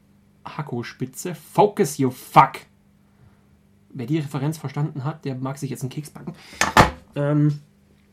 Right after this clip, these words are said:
gut, genau. Äh, die ist jetzt, oh, die habe ich aber ein bisschen Scheps dran gemacht. Das muss ich nochmal kurz kontrollieren. Das geht ja gar nicht hier.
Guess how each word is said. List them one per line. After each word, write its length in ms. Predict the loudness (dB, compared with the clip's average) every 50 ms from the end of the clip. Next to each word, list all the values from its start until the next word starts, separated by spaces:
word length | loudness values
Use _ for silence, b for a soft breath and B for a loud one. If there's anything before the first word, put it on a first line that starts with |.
| _ _ _ _ _ _ _ _ _ -16 -12
gut, 360 | -10 -6 -4 -4 -6 -6 -8 -4
genau. 380 | -2 -2 -2 -2 -6 -10 -10 -8
Äh, 460 | -6 -4 -2 -2 -2 -2 -2 -2 -4
die 280 | -4 -4 -8 -6 -4 -6
ist 200 | -6 -6 -6 -8
jetzt, 220 | -10 -10 -10 -12
oh, 80 | -10 -10
die 100 | -10 -10
habe 100 | -10 -8
ich 80 | -8
aber 80 | -6 -6
ein 80 | -8 -8
bisschen 180 | -10 -12 -14
Scheps 280 | -12 -10 -10 -10 -10 -10
dran 180 | -12 -8 -6
gemacht. 280 | -6 -6 -6 -8 -12 -12
Das 80 | -12 -12
muss 100 | -12 -12
ich 60 | -12
nochmal 160 | -12 -12 -12
kurz 140 | -14 -12 -8
kontrollieren. 360 | -6 -6 -6 -4 -6 -8 -10
Das 120 | -12 -16
geht 120 | -18 -16 -14
ja 80 | -14
gar 120 | -14 -12 -14
nicht 140 | -14 -14 -14
hier. 120 | -16